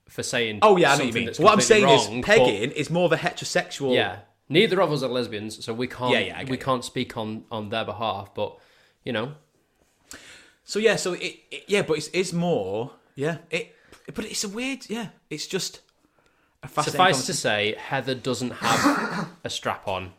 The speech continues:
Speaker 1: <laughs> under
Speaker 2: Yeah.
Speaker 1: the bed. So, uh,
Speaker 2: Well,
Speaker 1: it
Speaker 2: obviously,
Speaker 1: won't be
Speaker 2: you know
Speaker 1: happening in this household anytime soon.
Speaker 2: But aren't you, would,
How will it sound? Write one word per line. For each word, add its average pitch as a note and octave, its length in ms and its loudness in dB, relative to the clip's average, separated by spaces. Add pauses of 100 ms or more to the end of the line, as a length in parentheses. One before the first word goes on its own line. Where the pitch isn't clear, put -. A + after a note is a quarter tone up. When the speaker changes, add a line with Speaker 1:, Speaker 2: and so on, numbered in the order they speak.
(260)
Speaker 1:
<laughs> - 320 -12
under C#3+ 260 2
Speaker 2:
Yeah. G#2+ 100 0
Speaker 1:
the - 80 -8
bed. - 360 -2 (840)
So, B2 560 0
uh, A#2+ 420 -2
Speaker 2:
Well, D#4+ 100 2
Speaker 1:
it F4+ 40 4
Speaker 2:
obviously, D#4+ 100 2
Speaker 1:
won't G3 100 6
be F#3+ 60 6
Speaker 2:
you F3+ 100 4
know F3+ 80 6
Speaker 1:
happening D3+ 260 0
in C#3+ 60 -4
this C3+ 160 -6
household A2 440 -4
anytime G#2+ 420 -6
soon. F#2 460 -10 (1120)
Speaker 2:
But G#3+ 180 0
aren't A#3 260 4
you, F3+ 120 -4
would, A3+ 260 -2